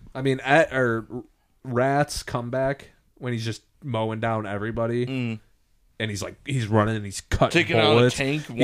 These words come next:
Speaker 1: doing
Speaker 2: one-on-one.
Speaker 1: everything. I, I, I really like Wrath. I really like his, the character. I like what he, all the, all his fights and stuff.
Speaker 2: I'm gonna go back to my notes, 'cause there was, I think, you know, Salim or Pride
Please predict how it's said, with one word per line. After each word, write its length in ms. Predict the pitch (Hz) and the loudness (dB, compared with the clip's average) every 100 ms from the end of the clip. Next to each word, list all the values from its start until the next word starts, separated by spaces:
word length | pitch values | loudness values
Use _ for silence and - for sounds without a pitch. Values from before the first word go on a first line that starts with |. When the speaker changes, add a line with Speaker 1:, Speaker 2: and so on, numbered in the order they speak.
| 127 | 4
Speaker 1:
doing 240 | 135 139 127 | 6 6 4
Speaker 2:
one-on-one. 80 | |
Speaker 1:
everything. 680 | 127 127 131 123 139 135 135 | 4 4 4 4 2 2 0
I, 200 | 117 127 - | -2 -4 -4
I, 220 | 123 113 _ - | -10 -10 _ -4
I 80 | 139 | 2
really 280 | 127 139 131 | 8 8 8
like 320 | 110 107 - _ _ | 6 0 -4 _ _
Wrath. 520 | 127 113 107 107 - _ _ | -6 -4 -2 -4 -6 _ _
I 60 | 117 | -6
really 180 | 110 107 | 0 0
like 220 | 104 98 | 0 -2
his, 180 | 104 95 _ | -8 -12 _
the 80 | - | -12
character. 420 | - 107 101 104 98 | -8 -6 -6 -4 -6
I 20 | |
like 240 | 95 90 | -6 -8
what 140 | 98 95 | -8 -8
he, 160 | 90 | -10
all 180 | 85 92 | -10 -8
the, 80 | 90 | -8
all 220 | - 92 | -10 -10
his 100 | 90 | -10
fights 280 | - 90 92 | -10 -12 -10
and 100 | 95 | -14
stuff. 280 | - 92 98 - - - | -12 -8 -8 -12 -20 -16
Speaker 2:
I'm 60 | - | -10
gonna 80 | 208 | -6
go 100 | 214 | -4
back 220 | 151 131 | 0 -2
to 80 | - | -2
my 80 | 120 | -8
notes, 340 | 104 101 95 - | -6 -8 -8 -12
'cause 180 | - 123 | -12 -10
there 80 | |
was, 260 | 156 151 - _ _ _ - | -8 -10 -12 _ _ _ -6
I 100 | - | -2
think, 640 | 151 - 190 269 - - - - | -2 -2 -4 -4 -8 -20 -20 -10
you 140 | 151 | 2
know, 340 | 156 131 110 - _ _ _ _ _ _ _ _ _ _ _ - | 4 6 4 -6 _ _ _ _ _ _ _ _ _ _ _ -16
Salim 640 | - 175 156 170 175 156 | -2 0 0 -2 -2 -4
or 80 | 113 | -4
Pride 720 | - 135 127 123 120 113 | -2 2 6 6 4 0